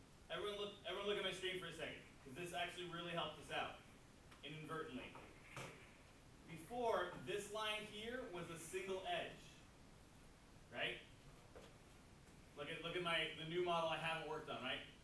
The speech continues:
That's a single edge right there. By doing our little extrusion trick, we got two edges right there. Very helpful, because our drawing needs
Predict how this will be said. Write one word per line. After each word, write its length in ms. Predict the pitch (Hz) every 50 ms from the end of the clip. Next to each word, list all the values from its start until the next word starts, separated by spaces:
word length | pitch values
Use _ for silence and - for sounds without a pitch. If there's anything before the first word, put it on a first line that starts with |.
| - - -
That's 200 | - 156 151 156
a 80 | 165 160
single 380 | - - 208 208 208 208 202 202
edge 180 | 202 202 - 160
right 220 | 156 131 123 -
there. 160 | - - - - - - - - - - - - - - - - - - - - - - - - - - - - - - - - - - - - - - - -
By 140 | 165 160 160 175 202
doing 140 | 202 208 208
our 140 | 202 196 202
little 180 | 208 202 196 190
extrusion 540 | 185 - - 240 240 247 - 208 202 185 -
trick, 240 | 180 170 - - - - - - -
we 80 | 156 156
got 340 | 180 180 170 - - - -
two 200 | 240 247 240 226
edges 340 | 202 - - 151 143 127
right 160 | 135 143 151 - -
there. 180 | - - - - - - - - - - - - - - - - - - - - - - - - - - - - - - - - - - 123 - - - -
Very 360 | 180 196 202 208 208 208 208
helpful, 580 | 202 208 214 214 - - - - - - - - -
because 540 | 156 156 - - 254 285 247 202 190 190 175 -
our 160 | 175 180 180
drawing 480 | - 196 226 220 196 180 175 175 180 - - 131 151
needs 480 | 190 233 240 214 196 185 160 - -